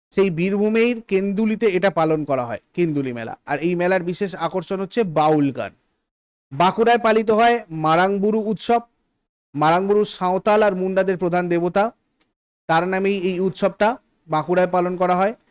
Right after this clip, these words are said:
কোচবিহারে পালন করা হয় সন্ন্যাসী ঠাকুরের মেলা।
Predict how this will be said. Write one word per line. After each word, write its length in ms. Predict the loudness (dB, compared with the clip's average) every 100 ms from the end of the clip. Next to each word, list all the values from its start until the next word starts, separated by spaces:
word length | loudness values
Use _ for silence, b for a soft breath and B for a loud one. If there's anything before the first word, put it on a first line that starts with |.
| _ _ 0
কোচবিহারে 460 | 0 2 2 4
পালন 280 | 4 2 2
করা 140 | 2 2
হয় 140 | 2
সন্ন্যাসী 500 | 0 -6 -4 -4 -4
ঠাকুরের 320 | -4 -2 -2
মেলা। 320 | -4 -8 -10